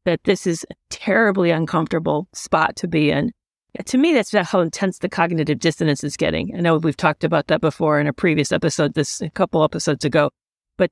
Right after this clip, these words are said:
that the confusion is such and feeling so locked in, you don't know any other choice. I personally, I think all of us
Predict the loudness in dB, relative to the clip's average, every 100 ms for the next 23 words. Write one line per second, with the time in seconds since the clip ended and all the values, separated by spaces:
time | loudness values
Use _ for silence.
0 | 0 -2 0 -2 -6 -2 2 4 4 2
1 | 0 2 0 0 -2 0 0 0 0 -2
2 | 0 2 0 0 0 0 0 0 0 0
3 | 0 0 -2 -2 -4 -6 -12 _ 0 0
4 | 0 -6 _ _ _ _ _ _ 0 2
5 | -2 -2 -4 -2 -2 -2 -6 _ -6 -2
6 | 0 2 2 2 -2